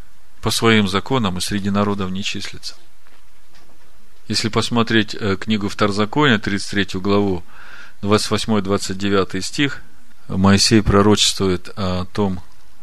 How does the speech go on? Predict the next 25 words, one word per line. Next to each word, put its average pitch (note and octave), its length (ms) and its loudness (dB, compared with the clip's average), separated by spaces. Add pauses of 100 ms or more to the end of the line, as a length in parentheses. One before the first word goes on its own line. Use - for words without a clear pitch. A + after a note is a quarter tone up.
(260)
как - 160 0
всё G#2 220 2
закончится, G#2+ 680 2
да, F#2+ 220 0
то F#2+ 320 -4 (560)
можно G2 360 2
увидеть F#2+ 500 0 (300)
эту G2+ 300 2
же F2+ 120 -2
самую F2+ 500 2 (240)
тему. D#2+ 400 0 (500)
"Израиль C3+ 560 10
живёт B2 380 6
безопасно G#2+ 840 6
один. F#2 420 -4 (580)
Око A#2+ 300 6
Якова B2 480 8
видит A2 380 2
пред G2+ 180 -2
собой G2+ 320 2
землю, F#2+ 380 2
обильную F#2 420 0
хлебом A#2 600 4 (100)
и G2+ 100 0
вином, G2 420 0